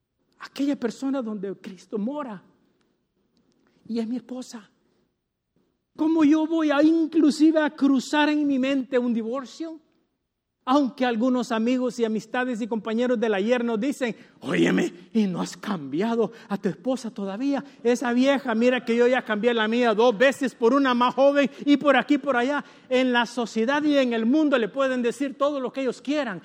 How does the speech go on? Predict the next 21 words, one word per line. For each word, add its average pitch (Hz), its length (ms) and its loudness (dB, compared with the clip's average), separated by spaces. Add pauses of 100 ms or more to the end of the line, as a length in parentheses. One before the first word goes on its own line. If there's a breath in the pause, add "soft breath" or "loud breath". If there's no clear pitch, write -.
(160 loud breath)
La 202 180 4
pregunta 202 500 4
es, 233 300 4 (160 loud breath)
¿estás 202 420 2
listo 214 380 4
para 170 240 0
pelear 180 380 2
por 233 180 4
tu 233 140 0
familia? 196 600 0 (220 loud breath)
¿Estás 185 340 0
listo 240 380 2
para 220 220 0
pelear 226 340 4
por 302 180 0
tu 262 140 0
matrimonio? 233 720 0 (140 loud breath)
Si 247 240 6
nadie 311 340 6
lo 226 260 4
hace, 214 460 0